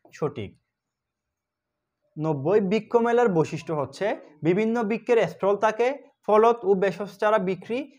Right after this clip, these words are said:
বিভিন্ন বৃক্ষের সমাহার। তাহলে সঠিক উত্তর হচ্ছে তিনোটাই। একানব্বই, একটি উদ্দীপক দেওয়া রয়েছে, কলেজ ছাত্রছাত্রীরা বিভিন্ন শিক্ষা প্রতিষ্ঠানে,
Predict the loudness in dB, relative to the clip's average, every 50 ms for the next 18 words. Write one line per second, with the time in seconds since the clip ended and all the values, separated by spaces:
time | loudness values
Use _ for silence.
0 | _ _ -2 0 0 0 0 -2 -2 -4 -4 -6 -8 -8 -6 -6 -6 -6 -6 -10
1 | _ _ _ _ -6 -6 -4 -2 -2 -2 -2 -4 -6 -6 -10 -16 _ _ _ _
2 | _ _ -8 -8 -6 -4 -4 -4 -2 -4 -6 -8 -6 -6 -6 -6 -6 -4 -6 -6
3 | -8 -8 -12 -20 _ _ _ -8 -6 -6 -8 -8 -10 -12 -14 -14 -16 -20 _ _
4 | _ _ _ _ _ _ _ _ _ _ _ _ -12 -8 -6 -6 -6 -6 -6 -6
5 | -4 -4 -4 -4 -4 -6 -6 -4 -4 -4 -4 -6 -4 -2 -2 -2 0 -2 -2 -4
6 | -6 -4 -4 -4 -4 -4 -8 -18 -20 _ _ _ 2 4 4 4 2 0 -2 -2
7 | -4 0 0 -2 0 0 -2 -6 -6 -6 -6 -4 0 0 0 -2 -2 -10 -20 _
8 | _ _ -2 0 0 0 -2 -2 -4 -6 -6 -8 -8 -4 -4 -4 -4 -4 -4 -6
9 | -6 -8 -8 -8 -8 -6 -4 -4 -6 -8